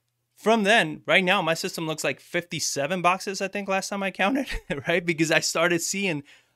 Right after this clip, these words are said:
"Oh, shit, you know, actually here, instead of going here, there's, like, two more steps before we go there." So, but I'm documenting, I'm tweaking, I'm expanding. That system is what's gonna allow you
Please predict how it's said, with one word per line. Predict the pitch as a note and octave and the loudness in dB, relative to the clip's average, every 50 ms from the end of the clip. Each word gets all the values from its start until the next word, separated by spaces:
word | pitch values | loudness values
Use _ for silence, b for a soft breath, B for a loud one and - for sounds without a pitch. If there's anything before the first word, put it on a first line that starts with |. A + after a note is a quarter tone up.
| b _ | b _
"Oh, | - F3+ G3 F3+ D#3 C3+ | -2 0 2 2 0 0
shit, | A#2 - - - - - F#3+ F#3+ E3+ - | -4 -8 -10 -10 -8 -6 -4 -4 -4 -4
you | - D#3 D#3 | -4 -4 -2
know, | D#3 D3+ D3 C#3 - | 0 0 0 -2 0
actually | C3+ D3 F3 E3+ - - F3+ D#3 C#3 | 0 0 0 0 0 -2 -2 -2 -2
here, | - - G3 G#3+ G#3 D#3+ C#3 C#3+ C#3 b b b b b b b - | -2 -4 0 2 2 2 2 0 -2 b b b b b b b -6
instead | C#3 B2+ - G3 F3+ | -6 0 2 2 2
of | F3 D3+ | 2 2
going | E3 E3+ E3 D3 C3+ | 2 2 2 2 0
here, | E3+ G#3 F#3 D3 | 0 -2 -2 -2
there's, | E3+ F#3 - - - | -2 -4 -6 -6 -4
like, | E3+ C3+ - - | -4 -4 -4 -4
two | - G3 F#3+ | -4 -4 -2
more | D#3+ C#3+ F#3 G#3 G3+ | -2 -2 -2 -4 -4
steps | - - - C#3 B2+ A#2+ - - | -4 -4 -4 -4 -4 -4 -6 -6
before | - B2+ - - C#3+ C3+ | -8 -8 -6 -4 -4 -4
we | C3 C3 A#2+ | -4 -4 -4
go | C3 B2+ B2 | -4 -4 -4
there." | B2 A#2+ A2 G#2 - b b b b b b _ | -4 -6 -8 -10 -14 b b b b b b _
So, | - - E3+ D#3+ D#3 C#3 - _ _ | 0 2 4 4 4 2 -4 _ _
but | - A#2+ D3+ C#3+ - - | -4 -2 0 0 0 0
I'm | C#3 D3 C3 | -2 -4 0
documenting, | A2+ D3+ E3 F#3+ F#3 - D3+ C3 B2 A#2 A#2 A2 A#2 A2 B2 | 2 2 2 2 0 -4 -4 -4 -6 -6 -10 -14 -14 -10 -10
I'm | C3+ B2+ | -10 -8
tweaking, | - - - F#3 G#3 G3 - D3+ C3 B2+ | -8 -8 -6 -6 -6 -4 -4 -4 -4 -4
I'm | B2 B2+ | -6 -6
expanding. | A#2+ - - - - - G3 G#3 G#3 F3 C#3 B2 A#2 A#2 b b b b b b b b b b b b _ _ _ _ _ _ _ | -6 -4 -4 -4 -2 0 0 0 0 0 -4 -8 -12 -12 b b b b b b b b b b b b _ _ _ _ _ _ _
That | D3 C3 B2 C#3+ E3+ G3 F#3+ - | -20 -6 0 2 2 2 2 0
system | - - - F3 E3 E3+ - - G#3+ A3+ B3 B3+ A#3+ _ _ _ _ _ _ | -4 -4 -2 0 0 -2 -2 -4 -4 -4 -4 -6 -8 _ _ _ _ _ _
is | - D3+ C3 C#3 | -6 -6 -4 -2
what's | D3 D3 - - | -4 -4 -4 -4
gonna | - D#3+ D3 C#3 | -2 -2 0 -2
allow | C3+ C3 C3 C#3 C#3+ D3 D3 C#3+ | -2 -2 0 0 2 2 0 -2
you | C3 B2 B2 A#2+ A2+ | -4 -6 -8 -8 -10